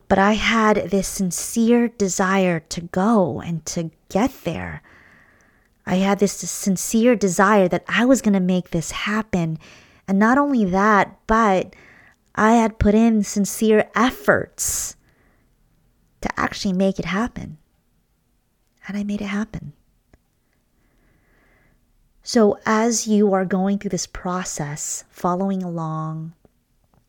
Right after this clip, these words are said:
or following through with your intuition or your spirit guide's guidance, know that there will be times where it just seems impossible.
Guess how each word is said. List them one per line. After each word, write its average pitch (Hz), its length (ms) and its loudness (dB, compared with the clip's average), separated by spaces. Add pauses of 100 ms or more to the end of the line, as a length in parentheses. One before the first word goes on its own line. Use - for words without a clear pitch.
(140)
or 160 60 -10
following 180 540 -2
through 165 580 -6 (460)
with - 180 -2
your 165 80 -2
intuition 190 840 -2 (360)
or 190 520 2
your 175 180 -4
spirit 175 360 -4
guide's 156 320 -6
guidance, 208 840 2 (520)
know 202 300 2
that 311 160 2
there 233 180 6
will 262 120 4
be 233 120 4
times 233 640 0
where 208 400 2
it 208 140 -4
just - 240 -4
seems 170 420 -6
impossible. - 1040 -10